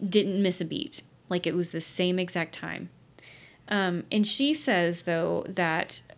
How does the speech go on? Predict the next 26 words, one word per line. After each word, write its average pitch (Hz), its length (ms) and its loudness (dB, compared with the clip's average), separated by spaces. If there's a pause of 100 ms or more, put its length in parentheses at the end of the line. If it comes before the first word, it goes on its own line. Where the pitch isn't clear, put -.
(180)
of 208 160 -4
course, 202 340 2
this 220 300 0
never 196 480 0
happened 190 420 -4
again. 180 520 -4 (580)
Um, 185 460 0
and 196 180 2
she 262 240 4
feels 202 420 0
like 170 220 -2
it - 80 -6
was 180 160 0
because 170 720 -2
she, 190 440 0
she - 200 0
could 180 200 -6
see 196 180 0
through 160 200 -4
them, - 320 -8 (360)
and 196 160 0
they 185 80 6
didn't 180 460 0 (160)
want 214 220 0
her 185 380 -4 (440)
to, 175 520 0